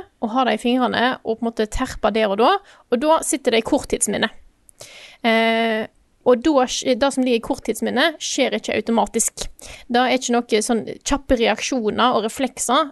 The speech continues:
sitter ikke i korttidsminne, det sitter i langtidsminne. Eh, ting du får inn, som du bare husker og lærer deg, da å sykle for eksempel. Og den transporten fra korttidsminne til langtidsminne,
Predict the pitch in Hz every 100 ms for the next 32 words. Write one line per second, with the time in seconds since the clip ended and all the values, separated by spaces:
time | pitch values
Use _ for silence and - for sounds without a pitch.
0 | - - 254 220 226 254 240 202 214 -
1 | 277 240 247 - 214 214 226 226 214 -
2 | 208 - 208 233 294 - - - _ 233
3 | 226 226 226 220 220 214 240 _ _ 247
4 | - 262 214 214 - 226 226 220 - 208
5 | - 233 220 208 - 208 - 220 - -
6 | - 220 214 208 220 214 - - - _
7 | 247 196 - 214 - 196 214 214 - -
8 | _ _ _ - - _ _ 247 294 330
9 | - 240 285 277 262 269 285 - - 262
10 | - 247 262 226 208 208 - 233 277 269
11 | 247 220 208 330